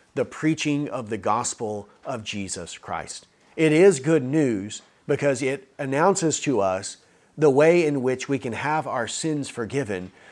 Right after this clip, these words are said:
and the way in which all of our enemies can be destroyed. The enemy of sin, of death, the enemy of Satan. How we can be delivered from all of these things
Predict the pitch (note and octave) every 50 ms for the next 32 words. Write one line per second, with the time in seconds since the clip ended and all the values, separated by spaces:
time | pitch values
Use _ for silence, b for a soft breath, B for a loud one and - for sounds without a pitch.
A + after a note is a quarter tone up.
0 | b b b E3+ D#3+ D3+ C#3 C3+ C#3 D3+ F3 F3 D#3+ D3+ D3+ C#3+ B2+ C3+ C3 B2
1 | - - - C#3+ D3+ E3+ F#3+ G3+ G3 G3 F3+ E3 C#3+ D3+ D3 C#3 B2 B2+ E3 F#3
2 | G3 E3+ C3 G#2+ G#2 G#2 G#2+ G#2+ G#2 - - - _ _ - - D#3 D#3 C#3+ C3+
3 | A2+ B2+ A#2 A2+ F#2+ A2 G#2+ - - - D3+ C3 G#2+ F2 D#2 D2 - _ b b
4 | b b b b b C#3+ D#3+ C#3+ D3+ F3 G3 F#3+ E3+ D3 C#3 C#3 G#2+ G2+ A2 G2
5 | - - - D3 D3 D#3+ D#3+ E3 F3 F3 E3+ - _ _ _ - - D3 C3 G#2+
6 | F#2+ G2 C#3 C#3 C#3+ D3 D3+ D3 - - _ _ _ - D#3 C3+ C3+ C#3+ C#3+ C#3
7 | C#3 C3 B2+ G2 G#2+ A2 G#2+ G#2+ G#2 - _ - - - D3+ C#3+ B2 F2+ E2 D#2
8 | - _ - C3 C3+ C#3 D3+ E3 E3+ E3 F3+ F3 F3 E3 D3+ B2+ C#3+ C3 C3+ G3+
9 | A3+ B3 A#3+ - - D#3+ C#3+ C3 C3 C3 B2+ A#2+ G#2 A#2 A2+ A2 - - B2 G#2+
10 | G2+ G2+ G2+ G#2 - -